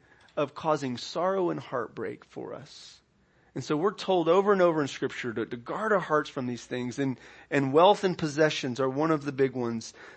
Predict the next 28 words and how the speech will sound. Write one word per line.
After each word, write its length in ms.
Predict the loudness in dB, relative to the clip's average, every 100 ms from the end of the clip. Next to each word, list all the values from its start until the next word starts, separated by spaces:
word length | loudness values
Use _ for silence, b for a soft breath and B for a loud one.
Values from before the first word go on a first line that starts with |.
| B
that 360 | 0 2 0 -10 _ _ b b b b
will 100 | -8
subtly 800 | -6 8 10 10 8 4 2 -6 -14
draw 380 | -4 4 6 6
us 180 | 4 0
away 440 | -4 0 0 -2 -8 _ _ _ _ _ _ _
and 160 | -6 -2
can 220 | -2 0
lead 240 | 0 -2
to 240 | -2 -4 -4 b b b b -2
much 320 | -2 -2 -6
pain 400 | -4 -2 -2 -6 -12 _ _ -10
and 80 | -6
destruction. 720 | -6 0 0 0 -2 -4 -4 B B B B
Jim 220 | 8 10
Elliot 420 | 8 6 6 4
says 280 | 2 0 2
this, 240 | 2 2
"He 260 | 0 -2 2
is 160 | 2 2
no 260 | 2 2
fool 460 | 0 -4 -2 0 0
who 200 | -2 -4
gives 380 | 0 -2 -2 0
up 280 | 0 0
what 100 | -8
he 100 | -8
cannot 840 | -10 -12 -6 -4 -2 -2 -2 -6